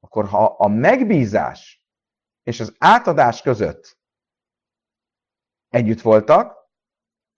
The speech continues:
akkor a get az már elvesztette a szavatosságát. Nem, ő, ő sem gondolja komolyan. Hiába átadták a getet, az a get már nem érvényes. Most a kérdés az az, mi van akkor, ha megbíz valaki egy embert, hogy adj át egy getet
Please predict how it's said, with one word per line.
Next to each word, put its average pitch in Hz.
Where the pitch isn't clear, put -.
akkor 120
a 135
get 170
az 147
már 143
elvesztette 123
a -
szavatosságát. 92
Nem, 113
ő, 127
ő 151
sem 117
gondolja 113
komolyan. 98
Hiába 143
átadták 131
a 147
getet, 214
az 147
a 147
get 147
már 135
nem 127
érvényes. 95
Most -
a 110
kérdés 240
az 131
az, 117
mi 214
van 254
akkor, 170
ha 139
megbíz 156
valaki 131
egy 110
embert, 135
hogy 113
adj 226
át 143
egy 120
getet 151